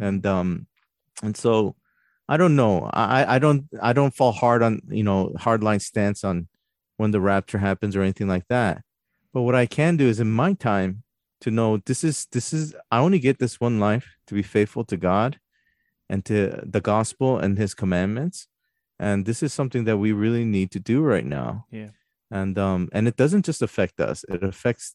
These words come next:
Speaker 1: so many nations. And, um, so I've been wri-, you know, I've been making these videos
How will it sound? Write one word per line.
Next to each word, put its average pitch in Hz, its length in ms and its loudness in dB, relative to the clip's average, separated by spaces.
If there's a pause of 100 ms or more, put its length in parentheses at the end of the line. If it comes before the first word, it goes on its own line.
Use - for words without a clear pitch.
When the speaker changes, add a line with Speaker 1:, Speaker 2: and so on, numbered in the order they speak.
(160)
Speaker 1:
so - 280 -4
many 110 220 0
nations. 90 640 -4 (720)
And, 98 300 -2
um, 95 440 0 (300)
so - 160 -2
I've 131 160 4
been 170 220 2
wri-, 127 200 4
you 127 120 -2
know, 98 140 2
I've 127 120 0
been 156 100 -2
making 117 300 -2
these 98 160 -2
videos 101 720 0